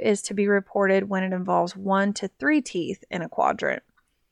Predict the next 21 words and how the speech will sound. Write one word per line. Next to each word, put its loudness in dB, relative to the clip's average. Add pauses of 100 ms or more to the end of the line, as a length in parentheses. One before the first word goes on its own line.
(500)
This 8
is 4
a 2
deep -2
cleaning 0
that -6
goes 2
below 2
the -4
gum -4
line. -8 (520)
This 2
procedure 0
is 0
a -2
forerunner 2
of -2
the -4
periodontal 0
maintenance -4
procedure, -10